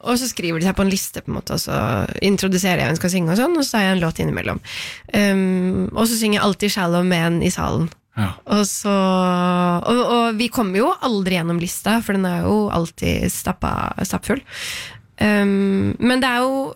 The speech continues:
Speaker 1: noen også som kommer alene på karaoken, og som får seg venner, for det er så mye samhold i bare det å synge sammen.
Speaker 2: Mm.
Speaker 1: Det er jo som, litt som å være på byen,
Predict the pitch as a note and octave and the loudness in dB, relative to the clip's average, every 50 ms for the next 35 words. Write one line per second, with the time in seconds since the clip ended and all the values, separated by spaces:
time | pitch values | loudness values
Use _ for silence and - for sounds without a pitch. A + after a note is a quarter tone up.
0 | - _ _ _ _ _ _ _ _ - A#3 C#4 D4 C#4 A#3+ A#3 A#3 A3+ B3 A3+ | -14 _ _ _ _ _ _ _ _ -4 0 2 2 2 2 2 2 0 0 -2
1 | C4 C4+ B3+ - C4 A3 G#3 G#3 G#3+ A3 A#3 A#3 A3 G3 F3 E3 D#3+ - - G3 | -2 -2 -2 0 0 2 2 2 2 2 2 2 2 0 0 -2 -4 -6 -6 -6
2 | - F#3+ F3+ - - - - - - F#4+ G4 B3 - - _ _ _ _ _ - | -4 -2 -2 -2 -2 -4 -4 -2 0 0 0 -2 -4 -12 _ _ _ _ _ 0
3 | B3 B3 B3 B3 C4+ B3 - A#3 A3 A#3 A#3 A#3+ A3 F#3+ F#3 F#3+ A#3 C4+ - - | 2 2 2 0 -2 0 0 0 2 2 2 2 0 0 0 0 -2 -2 -2 0
4 | C4+ B3+ A#3+ A3 G3+ G3 G#3 G#3 A#3 A3+ A3 A3+ A3 - - B3+ A3+ G3 F#3 F3 | 0 0 2 2 2 0 0 0 2 2 2 0 0 -2 -2 -2 0 0 0 0
5 | E3 E3+ F3+ F#3 F#3 G3+ F#3+ F3+ E3+ E3 E3+ - - - - A3 G3 F#3 F3 F3 | 0 0 0 2 2 2 2 2 0 -2 -2 -2 -4 -2 -2 0 0 0 0 0
6 | F3+ F#3 E3 E3+ F#3 B3 D4+ - - - A#2+ A#2+ G2+ A2 - - - _ - A#3+ | -2 -2 0 0 2 0 0 -2 -4 -4 -2 -2 -2 -2 -6 -12 -20 _ -2 0
7 | A3+ A3 A3 A3+ A3+ B3+ A#3+ A3+ A3 A#3+ - - A#3 A3+ A3 A3 A3 G#3 F#3+ F3+ | 2 2 2 2 0 0 -2 0 0 0 -2 -2 0 0 2 2 2 2 0 0
8 | F3+ - G3+ F#3 F3 F#3 F#3 F#3 F3+ F3+ F#3 F#3+ | -2 -2 -2 -2 0 0 0 2 2 2 2 2